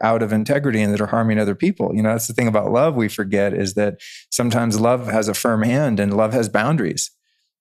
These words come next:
and love defends love against what is not love. So I don't have to attack. I don't have to criticize, condemn. I just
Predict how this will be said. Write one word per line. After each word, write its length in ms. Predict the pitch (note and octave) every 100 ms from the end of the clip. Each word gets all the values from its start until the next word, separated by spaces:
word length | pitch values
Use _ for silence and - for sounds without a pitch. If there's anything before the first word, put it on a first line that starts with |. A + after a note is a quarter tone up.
| _ -
and 160 | A2 G#2+
love 240 | A#2 A#2
defends 480 | A2 - C3 A#2 G#2
love 480 | B2+ E3+ A2+ A2+ - _ _ _ _ _ _ _ _ A#2+
against 500 | A2 A#2+ B2+ - -
what 180 | A#2
is 160 | A2 G#2
not 240 | A#2 A2 G#2+
love. 380 | E3 A2 G#2+ - _ _ _ _ _ _ _ _ _ _ _ _ _ _
So 540 | - A#2+ A2 G#2+ G#2 -
I 100 | -
don't 160 | C3 C3
have 160 | B2 -
to 120 | A2+
attack. 500 | G#2 D#3 D#3 D3+ - -
I 80 | A2
don't 140 | A2
have 160 | A2+ -
to 100 | -
criticize, 600 | - D3+ C#3 C#3 B2+ A2+
condemn. 600 | - A2+ A2 B2 D3+ D#3+ -
I 100 | A#2+
just 300 | A2+ A#2 -